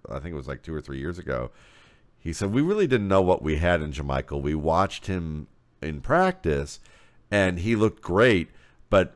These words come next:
we've found by experience that until we see a guy in literal game conditions, um,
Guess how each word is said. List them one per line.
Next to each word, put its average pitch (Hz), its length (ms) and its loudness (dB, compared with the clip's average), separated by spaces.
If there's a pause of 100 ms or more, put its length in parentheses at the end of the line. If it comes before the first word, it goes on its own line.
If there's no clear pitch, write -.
we've 98 400 0
found 92 380 0
by 85 160 2
experience 92 640 -2
that 82 240 -2
until 98 340 -2
we 85 220 -4
see 90 260 -4
a 85 80 0
guy 76 340 -2
in 71 360 -6
literal 82 480 -2
game 78 400 -4
conditions, 73 1040 -8 (380)
um, 73 420 -6